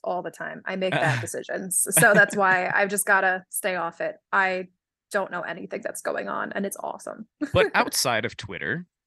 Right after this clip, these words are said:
Speaker 2: I mean,
Speaker 1: Yes.
Speaker 2: it is a Bible college.
Speaker 1: Okay.
Speaker 2: Um, and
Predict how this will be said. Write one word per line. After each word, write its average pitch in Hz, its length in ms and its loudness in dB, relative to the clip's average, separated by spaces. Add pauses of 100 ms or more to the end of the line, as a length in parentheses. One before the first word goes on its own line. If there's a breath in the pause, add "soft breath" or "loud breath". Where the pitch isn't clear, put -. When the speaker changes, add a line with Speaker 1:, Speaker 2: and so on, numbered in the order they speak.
(100)
Speaker 2:
I 117 80 2
mean, 113 140 2
Speaker 1:
Yes. 107 160 -2
Speaker 2:
it 117 160 2
is 127 400 2
a 120 100 -2
Bible 104 280 -4
college. 101 560 -8 (460)
Speaker 1:
Okay. 95 140 -2
Speaker 2:
Um, 95 120 -8 (260)
and 110 380 0